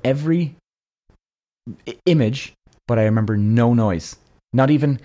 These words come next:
slamming down on the car, the, the track again, back to, back to ground. Nothing. And everything hap-, happens in slow motion. And I ended up going through the, the,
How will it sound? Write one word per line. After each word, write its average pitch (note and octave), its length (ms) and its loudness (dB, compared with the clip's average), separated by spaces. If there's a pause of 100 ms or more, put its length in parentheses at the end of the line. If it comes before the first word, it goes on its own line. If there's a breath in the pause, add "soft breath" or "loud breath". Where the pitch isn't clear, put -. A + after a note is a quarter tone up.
slamming B2+ 760 -2
down B2 180 2
on A#2 100 0
the A2+ 60 -2
car, A2+ 260 -2 (140)
the, A2 180 0
the G#2 100 -4
track G#2+ 280 -4
again, G#2 360 -2 (380 loud breath)
back A2 220 -4
to, G#2 300 -2 (160)
back G2 200 -4
to A2+ 100 -2
ground. F#2 380 -2 (680)
Nothing. A#2 360 0 (1080)
And G#2 280 0
everything B2 320 0
hap-, A#2 260 -4
happens A#2 380 -6
in G#2+ 80 -2
slow G2+ 240 -2
motion. B2+ 440 -2 (380 loud breath)
And A#2 140 0
I A2+ 80 2
ended B2+ 260 2
up A2 60 -8
going B2+ 180 2
through A2+ 160 -4
the, G#2+ 160 -4 (320)
the, F#2+ 640 -2